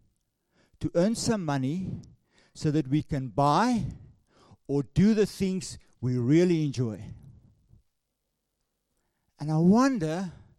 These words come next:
how on earth did we end up there? How on earth have we missed what God has called us to do? If you go back to Paradise, Genesis two, God's created the world. He puts man in charge. He says, "I want you to work this. I want you to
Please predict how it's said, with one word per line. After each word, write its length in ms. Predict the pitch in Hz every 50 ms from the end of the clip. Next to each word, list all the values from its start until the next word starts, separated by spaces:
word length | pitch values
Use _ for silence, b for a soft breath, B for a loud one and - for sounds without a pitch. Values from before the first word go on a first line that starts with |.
| _ _ _ _ _ _ _ _ _ -
how 220 | 190 208 226 240
on 200 | 240 226 226 226
earth 460 | 196 175 208 254 262 277 285 - -
did 140 | - 269 -
we 180 | - 240 233 233
end 100 | 240 240
up 180 | 240 240 160 -
there? 320 | 202 226 247 226 160 107 - - - - - - - - _ _ _ _ _ _ _ _ _ _ _ _ _ _ _ _ _ _ _ _ _ -
How 200 | 180 214 240 247
on 160 | 254 254 240
earth 380 | 170 175 247 254 277 269 - -
have 200 | 233 220 - -
we 220 | 190 233 240 233
missed 520 | 220 214 226 233 277 294 233 - - - -
what 200 | 240 233 196 -
God 320 | 170 214 226 247 262 262
has 140 | 247 226 -
called 320 | - - 254 254 247 233 247
us 140 | 226 -
to 120 | - - 220
do? 120 | 160 233
If 200 | 240 240 220 -
you 140 | 202 214 190
go 180 | 190 226 240 220
back 300 | 196 247 240 226 - -
to 240 | - 226 226 196 b b b b b b _
Paradise, 540 | - 220 240 240 247 247 240 226 226 202 -
Genesis 440 | - 202 226 233 226 - - 208 151
two, 300 | - - 226 254 247 220 b b b b b
God's 260 | - 202 214 233 - -
created 320 | 208 226 233 226 240 -
the 120 | - 214 220
world. 360 | 208 220 220 226 226 226 202
He 60 | 190
puts 320 | - _ - 247 - - -
man 260 | 208 220 226 233 226
in 100 | 233 220
charge. 300 | - - 214 214 214 -
He 60 | -
says, 220 | - - 233 160 B B B B
"I 140 | - 170 190
want 460 | 190 196 185 220 254 285 294 277 185
you 140 | - 233 247 -
to 180 | - 247 233
work 400 | 220 196 202 247 262 269 254 -
this. 240 | - 202 233 202 -
I 80 | 208 208
want 320 | 214 233 247 254 - -
you 80 | 214 220
to 140 | - -